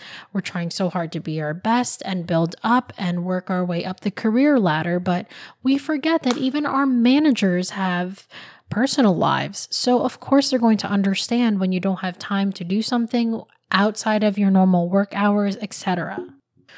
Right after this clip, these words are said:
So for my listeners, I'm very curious, you know, if you guys can reach out to me and let me know, how has the pandemic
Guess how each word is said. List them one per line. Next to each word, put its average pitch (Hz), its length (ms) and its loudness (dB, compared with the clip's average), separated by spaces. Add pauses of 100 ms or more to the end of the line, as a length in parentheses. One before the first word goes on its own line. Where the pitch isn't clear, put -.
(180)
So 262 280 8
for 302 180 4
my 285 160 6
listeners, 185 600 2
I'm 247 180 2
very 311 220 2
curious, 165 580 -2
you 190 80 0
know, 180 140 0
if - 100 -6
you 196 80 -2
guys 185 200 -2
can 196 200 -2
reach 190 260 -2
out 269 180 2
to - 140 -10
me 233 140 0
and 208 100 -2
let 233 140 -2
me 240 80 2
know, 240 240 4
how 220 240 0
has 330 300 0
the 302 100 -2
pandemic 196 800 0